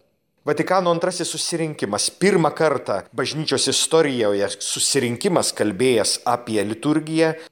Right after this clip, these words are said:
sakė, kad liturgija yra viso krikščioniško gyvenimo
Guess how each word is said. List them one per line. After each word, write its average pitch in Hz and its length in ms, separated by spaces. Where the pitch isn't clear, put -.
sakė, 156 380
kad 135 220
liturgija 151 640
yra 147 140
viso 139 420
krikščioniško 139 720
gyvenimo 131 540